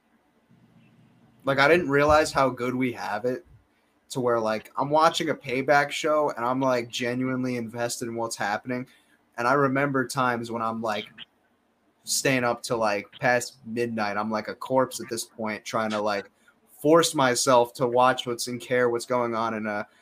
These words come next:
Punjabi prison match, main eventing Battleground with Jinder Mahal and Randy Orton. So,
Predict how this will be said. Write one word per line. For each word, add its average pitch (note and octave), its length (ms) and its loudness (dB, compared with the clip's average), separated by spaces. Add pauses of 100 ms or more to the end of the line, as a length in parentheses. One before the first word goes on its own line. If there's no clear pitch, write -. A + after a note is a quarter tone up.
(120)
Punjabi A#2+ 500 2
prison A2+ 500 -4
match, G#2 320 -6
main A2+ 200 -4
eventing G#2+ 520 -8 (380)
Battleground G#2 800 -2
with G#2 220 -8
Jinder A2 280 -4
Mahal G#2+ 440 -2
and G2 220 -10 (120)
Randy G#2 320 -8
Orton. G2 320 -10 (140)
So, G2 320 -4